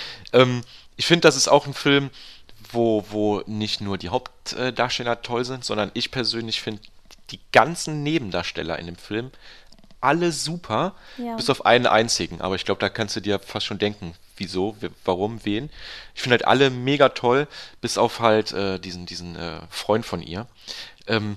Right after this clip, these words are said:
Speaker 1: aber vielleicht
Speaker 2: Ja.
Speaker 1: willst du ja, ähm, äh, weil du ja noch mehr in dem Film bist, als ich, vielleicht mal kurz erklären, um was es denn da so ungefähr geht.
Speaker 2: Ja, um den, äh, Film,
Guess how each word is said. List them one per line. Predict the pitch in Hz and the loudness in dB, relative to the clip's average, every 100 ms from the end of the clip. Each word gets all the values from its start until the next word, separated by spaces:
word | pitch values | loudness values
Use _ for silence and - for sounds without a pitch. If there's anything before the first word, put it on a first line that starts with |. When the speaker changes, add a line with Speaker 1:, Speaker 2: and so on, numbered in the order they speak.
| - | 0
Speaker 1:
aber | - 156 | 4 6
vielleicht | 156 151 151 - | 8 8 8 2
Speaker 2:
Ja. | 240 | -2
Speaker 1:
willst | 143 - | -2 0
du | 202 | 4
ja, | 165 143 - | 8 8 6
ähm, | 131 123 123 - - - - - - - - | -2 -2 -4 -10 -18 -20 -20 -20 -20 -16 -4
äh, | 123 120 117 90 - - - | 0 0 0 -4 -14 -10 0
weil | 110 107 | 2 2
du | 101 120 | -2 0
ja | 117 104 | 2 0
noch | 107 131 - | 2 0 0
mehr | 131 120 120 - | -2 0 0 -2
in | 120 | -6
dem | 117 110 | -6 -6
Film | - 123 120 | -2 -2 -2
bist, | 120 - - - | -6 -8 -16 -8
als | 107 - | -6 -6
ich, | - - | -6 -8
vielleicht | 113 110 - | 0 0 0
mal | 104 | -6
kurz | 101 - 107 - - - - | -6 -6 -6 -6 -8 -10 -10
erklären, | 101 - 107 110 101 | -10 -4 0 0 0
um | 92 92 | -6 -4
was | 95 | -4
es | - | -6
denn | 95 | -8
da | 87 87 | -8 -8
so | 90 | -10
ungefähr | 92 87 - 82 | -14 -14 -12 -12
geht. | - 90 80 - - - - - - - - - - - - - | -10 -14 -16 -20 -20 -20 -20 -20 -20 -20 -20 -20 -20 -20 -20 -6
Speaker 2:
Ja, | 233 190 | -4 -2
um | 180 220 233 233 | -4 -4 -4 -4
den, | 233 233 226 | -4 -4 -6
äh, | - 220 214 | -6 -6 -6
Film, | - 254 262 262 269 | -8 -6 -4 -4 -6